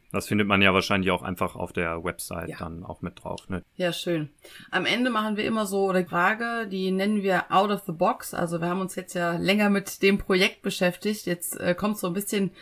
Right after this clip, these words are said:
Speaker 3: nochmal die Frage an dich als Person. Wenn du dir vorstellst, es wäre ein Wunder geschehen und sämtliche Probleme über Nacht und sämtliche Probleme im deutschen Schulsystem wären gelöst. Woran würdest du das heute Morgen feststellen? Also wie würdest du merken, okay, das Thema ist durch, ab jetzt läuft Schule wie am Schnürchen?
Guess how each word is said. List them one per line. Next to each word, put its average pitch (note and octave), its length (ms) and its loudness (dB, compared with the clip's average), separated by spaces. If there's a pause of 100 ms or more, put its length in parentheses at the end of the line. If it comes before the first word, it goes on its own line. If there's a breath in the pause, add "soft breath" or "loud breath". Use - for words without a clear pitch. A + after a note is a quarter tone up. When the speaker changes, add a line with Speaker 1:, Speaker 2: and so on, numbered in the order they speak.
(180 loud breath)
Speaker 3:
nochmal F#3 380 0
die F#3 80 -4
Frage F#3+ 440 2
an F3+ 140 0
dich G3 200 -2
als F3+ 160 -2
Person. F3+ 520 0
Wenn G3+ 180 2
du A3+ 60 -2
dir G#3 120 0
vorstellst, G#3+ 880 0
es F#3 160 -4
wäre G3+ 520 0
ein F3+ 180 8
Wunder A#3 260 6
geschehen E3+ 540 0
und F#3+ 340 2
sämtliche C4 500 4
Probleme G3+ 920 0
über F3 180 4
Nacht F3+ 320 2
und F#3 140 0
sämtliche G#3+ 380 2
Probleme G#3 560 0
im F#3 260 2
deutschen G3 340 2
Schulsystem G#3 800 -2
wären F3+ 300 8
gelöst. F3 400 8
Woran A3 340 6
würdest A#3 280 2
du C4 80 2
das A3+ 200 4
heute A3 220 0
Morgen G#3 260 0
feststellen? F3 560 -6
Also D#3 220 -6
wie F#3+ 140 -8
würdest G#3 280 -8
du G3+ 240 -2
merken, G3+ 460 2
okay, G3+ 260 -4
das G3 180 -2
Thema G3+ 260 -2
ist F#3+ 120 -8
durch, G#3+ 300 -6
ab F3+ 100 -10
jetzt G3+ 240 0
läuft G3 280 2
Schule G3 420 -4
wie G3 140 0
am F#3+ 80 -2
Schnürchen? F#3 440 -6